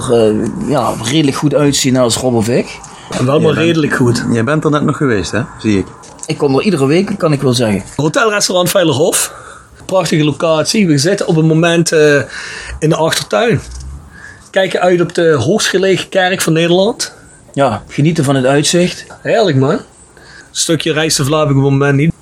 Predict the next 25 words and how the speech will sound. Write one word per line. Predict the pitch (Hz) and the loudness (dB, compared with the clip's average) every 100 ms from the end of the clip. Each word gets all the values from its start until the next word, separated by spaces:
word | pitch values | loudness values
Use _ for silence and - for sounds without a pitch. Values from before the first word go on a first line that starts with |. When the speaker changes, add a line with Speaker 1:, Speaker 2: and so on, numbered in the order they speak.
| - - - | -14 -20 -14
Speaker 1:
Misschien, | - - 123 | -8 -2 0
Speaker 2:
Of | 113 | 2
niet | 120 | 2
Speaker 1:
ja, | 113 | 2
wat, | 110 | 0
Speaker 2:
gekregen. | 120 123 160 | 0 0 -2
Speaker 1:
wat, | 120 107 | -4 -4
wat, | 110 117 | -2 -2
wat | 110 120 - | 0 -2 2
niet | 120 | 2
is, | 110 113 | 2 0
kan | - 139 | 0 -2
nog | 135 | 0
komen | 165 185 160 | 2 4 4
natuurlijk, | 113 113 101 98 | 2 2 2 0
hè? | 101 110 143 | 0 -2 -2
Speaker 2:
Ja, | 110 113 117 135 | -2 0 0 2
maar | 135 131 123 117 147 - | 2 2 0 -2 -4 -10
het | - | -10
was | - 139 | -4 -2
er | 131 | 0
genoeg | 127 143 | 0 0
voor | - 131 | 0 0
vandaag. | 127 120 117 107 - - | 0 2 0 -2 -6 -4
Speaker 1:
Oké. | 120 131 95 | -2 0 -2